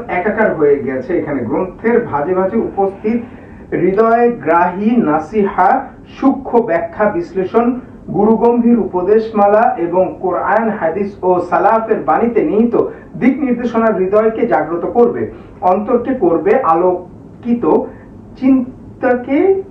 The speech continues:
আহ, চিন্তায় আনবে গভীরতা এবং অশান্ত আত্মা, অশান্ত আত্মায় ছড়িয়ে দিবে প্রশান্তির সমীকরণ। অসাধারণ একটি বই হবে এটা। আর এটা তো আল কোরআনের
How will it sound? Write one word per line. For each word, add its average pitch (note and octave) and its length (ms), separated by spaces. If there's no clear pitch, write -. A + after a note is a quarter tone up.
আহ, F3+ 220
চিন্তায় G3+ 320
আনবে G3+ 200
গভীরতা F#3 380
এবং - 260
অশান্ত G#3 760
আত্মা, - 580
অশান্ত G#3+ 400
আত্মায় G#3+ 440
ছড়িয়ে C#3+ 380
দিবে F3 220
প্রশান্তির - 640
সমীকরণ। B2 440
অসাধারণ F#3 540
একটি F3 200
বই D#3 160
হবে E3 240
এটা। G#3 320
আর E3 260
এটা E3 120
তো F#3 120
আল D3+ 240
কোরআনের F3 600